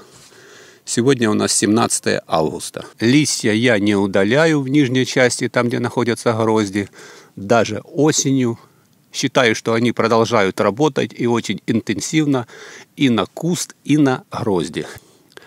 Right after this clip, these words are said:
Вот так они прячутся за листьями. И, и вот эта сторона шпалеры у меня западная. Здесь больше солнца, но тем не менее загара, вот за счет вот этих листьев, гораздо меньше на ягодах.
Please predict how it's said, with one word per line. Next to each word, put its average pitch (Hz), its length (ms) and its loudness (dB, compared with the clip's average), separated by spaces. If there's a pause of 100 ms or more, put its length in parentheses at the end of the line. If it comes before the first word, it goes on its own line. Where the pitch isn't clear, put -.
(140)
Вот 127 320 2
так 107 220 2
они 107 180 0
прячутся 107 640 -2
за 127 120 2
листьями. 143 520 2
И, 117 280 -4
и 117 100 2
вот 113 260 0
эта 113 240 2
сторона 104 420 0
шпалеры 95 520 -4
у 101 80 -6
меня 92 260 -2 (420)
западная. 135 800 0
Здесь 120 320 0
больше 110 500 2
солнца, 175 600 2 (340)
но 131 120 2
тем 135 200 2
не 139 100 2
менее 139 400 4
загара, 113 680 2
вот 110 120 0
за 113 120 0
счет 120 240 -4
вот - 160 -2
этих - 260 -4
листьев, 95 640 -4 (400)
гораздо 131 420 2
меньше 107 420 0
на 101 120 -2
ягодах. 139 640 0